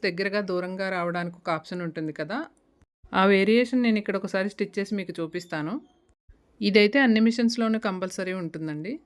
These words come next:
చూస్తున్నారు కదా, ఇప్పుడు మీరు చూస్తున్నది దూరం కుట్టండి. కుట్టు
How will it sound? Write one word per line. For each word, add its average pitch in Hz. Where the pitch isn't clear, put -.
చూస్తున్నారు 254
కదా, 226
ఇప్పుడు 226
మీరు 202
చూస్తున్నది 220
దూరం 190
కుట్టండి. 170
కుట్టు 233